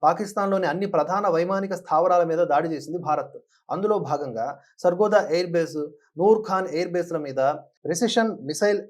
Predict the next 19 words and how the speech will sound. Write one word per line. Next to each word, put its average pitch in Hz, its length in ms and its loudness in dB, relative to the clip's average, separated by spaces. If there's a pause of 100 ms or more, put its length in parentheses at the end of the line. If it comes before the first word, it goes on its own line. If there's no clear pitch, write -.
అటాక్ 180 360 2 (200)
చేసింది 175 280 -6
భారత్. 139 380 -2 (500)
సర్గోదా, 214 580 4 (380)
నూర్ 185 200 0
ఖాన్ 190 260 2 (140)
ఎయిర్ 165 160 0
బేస్లలో 160 560 -2 (180)
ఎఫ్ 123 120 -4
సిక్స్టీన్, 202 520 -8 (680)
ఆ, 110 100 -6
జేఎఫ్ 160 480 -2
సెవెంటీన్ 196 560 -2 (340)
జెట్ 170 220 2
ఫైటర్స్ని 185 680 -2 (100)
నిలిపి 175 280 -6
ఉంచింది 165 640 -4
పాకిస్తాన్ 170 420 -2
కాబట్టి 147 560 -4